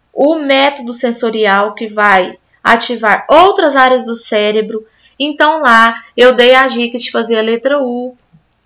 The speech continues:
utilizando material concreto, né? Ou a massinha, primeiro, fazer o formato da letra U cursiva com a massinha, ou utilizando também, é, outro tipo de material, barbante também, pra fazer a letra U cursiva,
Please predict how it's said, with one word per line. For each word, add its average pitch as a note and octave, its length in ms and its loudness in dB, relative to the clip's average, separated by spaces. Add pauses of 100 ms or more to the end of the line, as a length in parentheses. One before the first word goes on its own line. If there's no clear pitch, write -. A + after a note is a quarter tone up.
(380)
utilizando A#3 560 -2
material A3 480 -2
concreto, A#3 720 -4 (320)
né? A#3 340 -2 (320)
Ou C#4+ 140 4
a C#4 100 6
massinha, B3 880 -2
primeiro, A3 600 -2
fazer A3 240 -6
o A3 40 -8
formato A3 420 -4
da A3 60 0
letra A3+ 360 -2
U A3 120 -4
cursiva A3 520 -2
com B3 140 -6
a C#4 120 2
massinha, C4 720 -4 (340)
ou D#4 280 4
utilizando B3+ 580 -2
também, A#3 560 0 (260)
é, G#3+ 800 0 (540)
outro C#4 300 0
tipo C4+ 220 -6
de A#3 80 -10
material, A#3 540 0
barbante C4 800 0
também, A3+ 400 -2
pra A#3 120 -8
fazer G#3 280 -4
a - 20 -2
letra G#3 300 -2
U G3+ 120 -6
cursiva, B3+ 680 -6